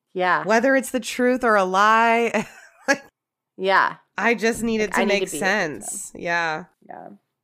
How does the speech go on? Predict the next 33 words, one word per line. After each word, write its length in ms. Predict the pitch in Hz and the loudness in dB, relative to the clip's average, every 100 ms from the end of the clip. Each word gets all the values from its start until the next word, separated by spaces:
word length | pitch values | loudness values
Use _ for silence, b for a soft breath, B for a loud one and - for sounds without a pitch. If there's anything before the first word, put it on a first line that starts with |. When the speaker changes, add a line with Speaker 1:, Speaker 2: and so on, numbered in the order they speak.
| _ _ 220 | _ _ -12
Speaker 2:
All 80 | |
right. 220 | 240 294 339 | -10 -8 -8
Well, 80 | |
do 240 | 240 240 247 | -10 -6 -4
we 380 | 269 285 320 339 - | -4 -4 -6 -8 -12
have 320 | - 285 277 | -12 -6 -4
any 200 | 277 285 | -4 -6
shout 680 | 285 - - 240 269 277 277 | -8 -8 -8 -6 -6 -4 -4
outs? 920 | 233 220 233 233 233 233 233 - - - | -2 -2 -2 -4 -6 -8 -12 -16 -16 -14
Speaker 1:
I'm 440 | 214 247 277 285 | -14 -14 -12 -12
sure 340 | - - 214 214 | -12 -12 -10 -4
we 80 | 220 | 4
Speaker 2:
We 120 | 403 | 4
haven't 200 | 440 403 | 6 2
Speaker 1:
do. 60 | 349 | 2
Speaker 2:
talked 160 | 359 | 2
about 120 | 339 359 | 2 -2
the 40 | |
Patreon. 600 | 262 320 311 302 285 220 | 0 0 0 0 0 0
Mogab. 680 | - 285 381 403 381 381 392 | 0 0 2 2 4 4 4
Speaker 1:
Uh, 240 | 339 339 330 | 4 2 0
people 380 | - 403 233 196 | -2 -2 -2 -4
know 640 | 185 180 190 196 202 202 | -2 0 2 2 2 2
about 300 | 190 170 170 | -2 -4 -6
the 60 | 202 | -14
Patreon. 320 | - - - | -20 -20 -10
Speaker 2:
Mogab, 680 | 220 277 330 320 320 311 262 | -2 2 2 2 2 0 -2
we 160 | 277 | -4
haven't 180 | 294 285 | -2 -4
talked 160 | 262 254 | -6 -6
about 120 | 254 | -4
our 100 | 247 | -4
Patreon. 600 | 240 247 247 269 247 240 | -4 -6 -6 -4 -4 -4